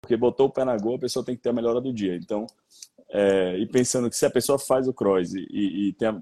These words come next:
e, e tá feliz, ela vai ver muito mais, né? Então, por isso que eu falo, mais pessoas, mais felizes por mais tempo.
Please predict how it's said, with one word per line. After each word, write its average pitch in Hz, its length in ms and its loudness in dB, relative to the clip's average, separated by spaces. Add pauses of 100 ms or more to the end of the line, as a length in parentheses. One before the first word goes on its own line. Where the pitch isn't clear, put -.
e, 101 280 -2
e 90 40 0
tá 107 120 0
feliz, 113 520 2
ela 110 120 2
vai 113 80 2
ver 110 140 -4
muito 135 220 -4
mais, 92 260 -2
né? 90 140 -10
Então, 101 180 -12
por 110 60 -10
isso 120 80 -8
que 143 40 -2
eu 120 40 -2
falo, 90 160 -4
mais 101 240 0
pessoas, 110 380 0
mais 110 220 -4
felizes 104 280 0
por - 100 -12
mais 113 200 -8
tempo. 90 280 -6